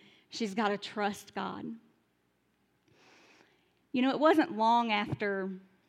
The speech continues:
Sophia was born, I was overcome by all of these feelings and thoughts that were very fearful and anxious.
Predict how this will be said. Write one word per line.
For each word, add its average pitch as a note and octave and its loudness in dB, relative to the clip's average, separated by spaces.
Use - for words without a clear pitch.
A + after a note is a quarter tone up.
Sophia A3+ -2
was F#3+ -6
born, G3 -6
I C4+ 4
was G3 -2
overcome A#3 -2
by G3+ -2
all G#3+ -2
of G3+ -6
these G3 -6
feelings G3 -6
and G#3 -6
thoughts - -8
that G#3+ -6
were G3+ -6
very G3 -4
fearful G3+ -6
and G3+ -8
anxious. - -10